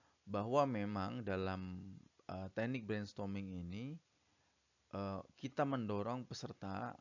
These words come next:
agar sebisa mungkin untuk berpikir kreatif dan juga inovatif.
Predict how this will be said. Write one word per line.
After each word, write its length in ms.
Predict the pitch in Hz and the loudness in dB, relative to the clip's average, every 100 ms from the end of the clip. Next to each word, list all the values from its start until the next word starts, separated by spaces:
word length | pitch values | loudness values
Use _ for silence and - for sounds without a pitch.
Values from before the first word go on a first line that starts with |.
| - | -8
agar 240 | 95 104 | -2 -2
sebisa 400 | - 104 104 117 | -2 -4 -4 -2
mungkin 480 | 110 104 104 127 107 | -2 -4 -4 -4 -4
untuk 80 | 107 | -4
berpikir 480 | 107 - 104 110 107 | -4 -4 -6 -6 -6
kreatif 480 | 107 107 98 127 | -4 -4 -4 -4
dan 160 | 107 98 | -2 0
juga 160 | 95 92 | 0 0
inovatif. 640 | 98 92 98 90 180 | -2 -2 -4 -2 -4